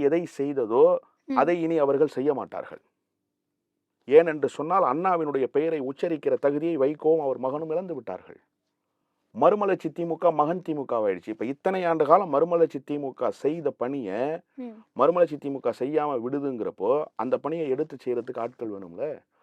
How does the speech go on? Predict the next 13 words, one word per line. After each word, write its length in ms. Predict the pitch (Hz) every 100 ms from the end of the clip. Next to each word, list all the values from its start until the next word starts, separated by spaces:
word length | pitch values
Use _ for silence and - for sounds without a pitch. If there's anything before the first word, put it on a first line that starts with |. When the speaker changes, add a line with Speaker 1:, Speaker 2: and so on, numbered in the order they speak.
| _
Speaker 1:
அதற்கு 300 | 101 127 127 117
தான் 180 | 139 98
நாங்க 140 | 85
வந்திருக்கோம். 440 | 80 87 78 - -
தமிழ்நாட்டினுடைய 680 | 117 143 143 110 107 95 87
வாழ்வாதாரத்தை 680 | 104 123 117 101 92 - 82
பாதுகாக்க, 720 | 90 92 82 76 - 120 175 _ _ _ _ _ -
தமிழ்நாட்டு 520 | 139 175 165 151 120
வீதிகளில் 540 | 117 147 143 123 156 117
அண்ணா 260 | 139 165 147
பெரியார் 440 | 127 131 123 101
முழக்கம் 420 | 104 131 123 110
எழுப்ப, 340 | 85 80 107